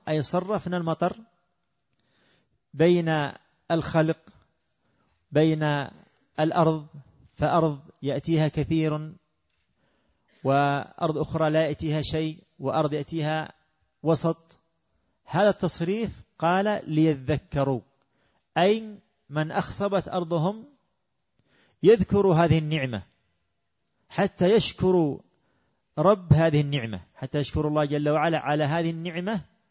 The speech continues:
بالعبادة، وأن يصرفوا هذه النعمة، نعمة المطر وما نتج عنها،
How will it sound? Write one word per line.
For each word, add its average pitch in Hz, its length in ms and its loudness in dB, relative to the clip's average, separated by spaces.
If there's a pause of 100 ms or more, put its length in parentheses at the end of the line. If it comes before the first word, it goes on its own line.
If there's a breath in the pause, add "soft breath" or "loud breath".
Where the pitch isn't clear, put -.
(360)
بالعبادة، 135 680 0 (720)
وأن 147 280 0
يصرفوا 175 580 0
هذه 160 240 0
النعمة، 160 520 -6 (220)
نعمة 151 340 -4
المطر 165 500 -2
وما 151 260 -2
نتج 151 300 -6
عنها، 156 440 -6